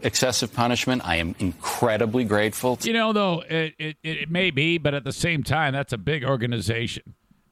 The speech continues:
Speaker 2: And, uh, if, if any one of those people who saw you doing that for whatever reason further down the, they could possibly sue The New Yorker, um, if they didn't fire you. So, yeah, yeah, it's, I, I,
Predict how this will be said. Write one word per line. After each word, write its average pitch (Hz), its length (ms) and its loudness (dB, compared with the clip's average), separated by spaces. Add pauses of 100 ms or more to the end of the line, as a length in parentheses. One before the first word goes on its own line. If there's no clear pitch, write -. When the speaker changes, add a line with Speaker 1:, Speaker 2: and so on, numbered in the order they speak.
Speaker 2:
And, 120 320 0
uh, 113 260 2
if, 127 180 -2 (460)
if 151 240 0
any 214 220 2
one 220 160 2
of 190 40 -2
those 180 200 0
people 151 340 2
who 131 160 0
saw 165 300 0
you 160 260 2
doing 160 380 2
that 160 260 2 (760)
for 143 180 2
whatever 156 420 0
reason 151 340 0
further 160 460 -4
down 151 280 -4
the, 139 160 -6
they 208 140 -2
could 160 220 0
possibly 117 480 -2
sue 160 500 0
The 95 100 -2
New 87 140 -2
Yorker, 80 480 -10 (180)
um, 104 440 0 (340)
if 120 160 0 (220)
they 120 300 -2 (100)
didn't 143 400 0
fire 82 320 -6
you. 78 340 -6
So, 117 460 -2 (180)
yeah, 151 380 -2
yeah, 147 360 0
it's, - 600 -4 (1000)
I, 135 140 0
I, 131 300 0